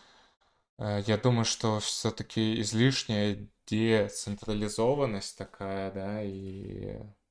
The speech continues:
м, ну, вот сейчас, э, если говорить про привлечение капиталов, да, то есть, э, люди вкладывают деньги и теряют их просто потому, что они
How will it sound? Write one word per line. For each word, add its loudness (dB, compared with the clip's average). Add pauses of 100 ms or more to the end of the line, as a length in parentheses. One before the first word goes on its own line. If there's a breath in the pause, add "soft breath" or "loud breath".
(240)
м, -8
ну, 2
вот 4
сейчас, 0
э, 2
если -2
говорить -2
про -2
привлечение -4
капиталов, -2
да, -2
то -6
есть, -8
э, 0
люди 0
вкладывают -2
деньги 0
и -4
теряют 2
их -12
просто -8
потому, -8
что -4
они -2